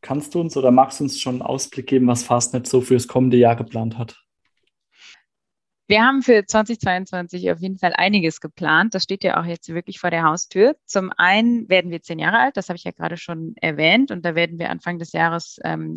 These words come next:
Speaker 2: eine große Party zu feiern. Und, ähm, zum Zweiten, ähm, werden wir dann auch das Thema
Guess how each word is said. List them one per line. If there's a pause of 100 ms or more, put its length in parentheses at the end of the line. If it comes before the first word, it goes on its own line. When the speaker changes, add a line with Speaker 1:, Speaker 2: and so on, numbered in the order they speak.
Speaker 2:
eine
große
Party
zu
feiern. (340)
Und,
ähm,
zum
Zweiten, (300)
ähm,
werden
wir
dann
auch
das
Thema